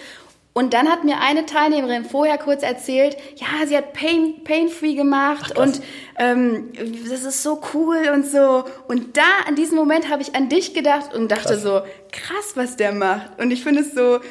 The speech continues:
Speaker 1: äh, verrückt, wie sich dann, dann im Leben das fügt, dass man sich dann irgendwann wirklich
Speaker 2: Krass.
Speaker 1: trifft, ne? Wo wir
Speaker 2: <laughs>
Speaker 1: uns
Speaker 2: Stimmt,
Speaker 1: gar
Speaker 2: ja.
Speaker 1: nicht kannten.
Speaker 2: Ja, stimmt. Also Pain Free, Pain Free Fascia,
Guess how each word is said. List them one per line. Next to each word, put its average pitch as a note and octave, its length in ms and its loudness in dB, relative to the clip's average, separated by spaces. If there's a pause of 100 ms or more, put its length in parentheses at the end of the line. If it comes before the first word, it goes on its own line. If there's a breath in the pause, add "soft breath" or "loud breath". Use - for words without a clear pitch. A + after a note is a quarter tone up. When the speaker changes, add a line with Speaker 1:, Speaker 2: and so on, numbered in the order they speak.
(160 loud breath)
Speaker 1:
äh, G#3+ 200 4
verrückt, A#3+ 680 0
wie B3 160 0
sich D4+ 120 0
dann, B3+ 180 2
dann B3 140 0
im A3 140 -6
Leben B3 320 0
das G#3+ 220 -2
fügt, E4+ 520 2
dass C4+ 120 -8
man A3+ 100 -6
sich A#3 100 -6
dann A#3 140 0
irgendwann A#3 320 -2
wirklich B3+ 320 0
Speaker 2:
Krass. - 220 0
Speaker 1:
trifft, A3+ 280 0
ne? A#3 220 2
Wo B3+ 140 4
wir B3 120 4
Speaker 2:
<laughs> - 0 -
Speaker 1:
uns A#3 120 -2
Speaker 2:
Stimmt, - 160 2
Speaker 1:
gar B3 120 6
Speaker 2:
ja. C#4 60 2
Speaker 1:
nicht C4+ 200 -2
kannten. B3+ 680 -2 (140)
Speaker 2:
Ja, D#3+ 220 0 (240)
stimmt. F3 420 -2
Also D#3 180 0
Pain G3+ 240 2
Free, G3+ 200 0
Pain F3+ 160 0
Free F#3 120 -2
Fascia, G3 440 -2